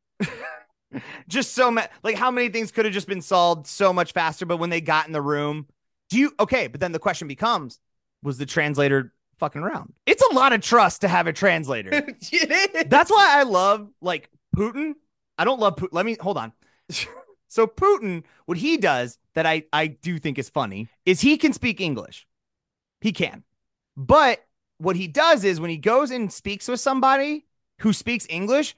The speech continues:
Speaker 1: he always uses a translator to speak English. <laughs>
Speaker 2: Exactly.
Speaker 1: That's a flex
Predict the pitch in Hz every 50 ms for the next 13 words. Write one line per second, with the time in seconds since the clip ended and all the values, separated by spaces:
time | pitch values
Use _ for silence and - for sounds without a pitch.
0 | _ _ - 226 220 - 208 226 262 262 240 170 208 220 196 185 175 190 165 -
1 | - 208 196 185 165 165 156 143 135 131 131 - - 160 139 - 151 131 113 110
2 | 143 180 - - - - - 196 156 170 262 262 233 - - 131 101 - - _
3 | _ _ _ _ _ - 208 233 294 311 339 302 - - 311 320 277 214 180 -
4 | - - -